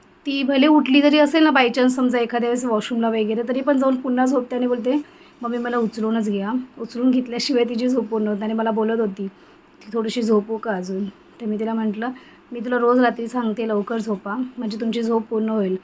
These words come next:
पण तुम्ही ऐकत नाही." मग आता ते मी काय करू, उठावं तर लागणार, कारण की already भरपूर वेळ झाला होता. आणि ते सर्व आमचं आवरून झालं आहे, रुंजोवीच्या आंघोळ्या झाल्या, त्यांचे, त्यांचं सगळं आवरून झालं आहे.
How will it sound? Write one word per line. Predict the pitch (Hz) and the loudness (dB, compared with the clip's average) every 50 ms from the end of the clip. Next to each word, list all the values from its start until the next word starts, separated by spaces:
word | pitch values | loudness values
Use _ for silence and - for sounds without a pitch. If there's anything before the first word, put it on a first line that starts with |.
| - - - - _ _ - | -10 -20 -20 -20 _ _ -12
पण | 277 247 269 | -6 -2 0
तुम्ही | 269 269 277 | 2 4 4
ऐकत | 254 247 247 247 262 247 247 247 | 4 2 2 0 -2 -2 -2 -2
नाही." | 226 226 220 226 214 - - - 262 | -2 -4 -2 -4 -4 -6 -8 -4 -2
मग | 254 233 | -2 0
आता | 233 247 240 | 0 -2 -2
ते | 214 254 254 254 - - | 0 0 0 0 0 2
मी | 262 254 247 | 2 2 2
काय | 254 247 240 | 2 0 -2
करू, | 233 233 233 233 247 254 - - 240 | -2 -2 -2 -2 -2 -4 -6 -8 -8
उठावं | 233 - 240 240 240 226 | -6 -4 -2 -2 -2 0
तर | 254 | 0
लागणार, | 254 240 240 240 240 | 0 0 0 -2 -4
कारण | 233 247 247 247 | -6 -8 -6 -4
की | 277 | -2
already | 240 233 233 240 247 254 | 0 0 0 0 0 0
भरपूर | 240 254 226 208 226 240 | 0 -2 -2 -4 -4 -4
वेळ | 233 233 226 | -4 -2 -2
झाला | 233 240 208 208 208 | -2 -2 -2 -2 -2
होता. | 196 196 - 240 285 285 - - - - - - - _ - - | -4 -4 -8 -10 -10 -10 -12 -18 -20 -20 -20 -20 -20 _ -8 -2
आणि | - 247 254 262 269 277 277 262 262 | 2 2 4 4 4 2 0 -2 -2
ते | 269 269 269 269 277 277 285 | 0 0 0 2 0 0 -2
सर्व | 285 294 262 254 240 | 0 0 0 2 4
आमचं | 254 262 262 254 262 262 | 4 6 4 4 4 4
आवरून | 240 226 220 220 233 233 | 4 4 2 0 0 -2
झालं | 226 233 233 220 220 226 | -2 0 0 0 0 0
आहे, | 220 220 220 226 247 247 - - - - - - - - | 0 0 0 0 -2 -4 -6 -12 -20 -20 -20 -20 -14 -8
रुंजोवीच्या | 233 240 233 233 214 233 226 226 226 214 247 233 | -4 -2 0 2 2 4 4 2 2 2 2 2
आंघोळ्या | 220 220 214 226 226 233 | 2 2 2 2 2 2
झाल्या, | 226 240 233 226 226 226 220 226 220 - - - - - - _ | 2 0 0 2 2 2 2 2 0 -6 -10 -18 -20 -20 -16 _
त्यांचे, | - 220 214 220 226 214 202 - - 240 247 240 - - - _ _ _ - _ _ _ - - | -8 -6 -4 -2 -2 -2 -2 -2 -4 -2 -2 -4 -4 -8 -14 _ _ _ -20 _ _ _ -14 -8
त्यांचं | 247 247 247 247 | -4 -4 -2 0
सगळं | 233 254 247 240 | 0 0 2 4
आवरून | 233 220 208 214 226 254 254 | 4 4 4 4 4 4 4
झालं | 247 262 254 233 233 | 4 4 4 2 2
आहे. | 226 233 226 233 | 2 0 0 -2